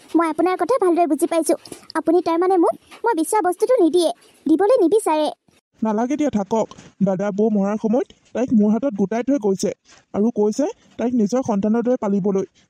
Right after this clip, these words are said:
Speaker 2: কোনোদিন তাইক হিংসা কৰিবলৈ কোৱা নাই, বেয়া চকুৰে চাবলৈ দিয়া নাই। আৰু ময়ো সেইদিনাখনেই শপত খাইছিলো,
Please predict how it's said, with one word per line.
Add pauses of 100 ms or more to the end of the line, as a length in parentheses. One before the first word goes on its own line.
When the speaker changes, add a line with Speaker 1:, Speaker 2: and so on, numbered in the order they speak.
(140)
Speaker 2:
কোনোদিন
তাইক
হিংসা
কৰিবলৈ
কোৱা
নাই, (340)
বেয়া
চকুৰে
চাবলৈ
দিয়া
নাই। (680)
আৰু (120)
ময়ো
সেইদিনাখনেই
শপত
খাইছিলো,